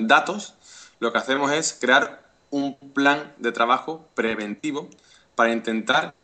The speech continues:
que todos esos factores de riesgo que hemos identificado se minimicen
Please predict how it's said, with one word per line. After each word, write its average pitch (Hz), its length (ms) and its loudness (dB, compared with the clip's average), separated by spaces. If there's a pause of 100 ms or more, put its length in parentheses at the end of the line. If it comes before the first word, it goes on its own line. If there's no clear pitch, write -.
(160)
que 123 140 -2
todos 151 320 -2
esos - 120 -6
factores 147 280 -2
de 143 100 0
riesgo 139 140 0
que 135 80 0
hemos 135 160 -2
identificado 135 960 0
se - 240 -2
minimicen 127 680 -2